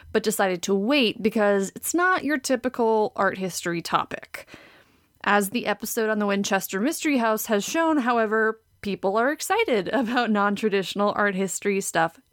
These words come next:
too, which is awesome because that's kind of my thing. I do appreciate that this episode's topic is a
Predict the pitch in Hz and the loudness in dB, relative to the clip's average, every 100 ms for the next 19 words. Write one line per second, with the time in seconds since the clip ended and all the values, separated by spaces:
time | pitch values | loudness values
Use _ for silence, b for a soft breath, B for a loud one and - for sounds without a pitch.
0 | _ - 254 202 165 175 175 180 - - | _ -4 0 2 0 -2 -4 -6 -6 0
1 | 302 277 190 175 175 - B B B B | 2 2 2 2 0 -8 B B B B
2 | - - 208 190 - - - 311 349 339 | -10 -2 0 2 0 -4 -4 0 2 2
3 | 339 302 285 277 - 175 151 120 - - | 2 2 2 0 2 -2 -2 -6 -12 -14
4 | _ _ _ _ _ _ _ _ _ _ | _ _ _ _ _ _ _ _ _ _
5 | _ _ _ _ _ _ _ - 240 247 | _ _ _ _ _ _ _ 0 2 2
6 | 202 277 302 320 262 262 254 262 247 202 | 0 0 2 2 2 2 2 2 2 0
7 | 190 190 226 - - - - - _ 254 | -2 0 0 0 -4 -6 -8 -16 _ -2
8 | - 269 269 269 233 - 262 254 269 269 | 0 0 2 0 -2 -2 0 2 2 2
9 | 220 214 202 180 | 2 2 0 -2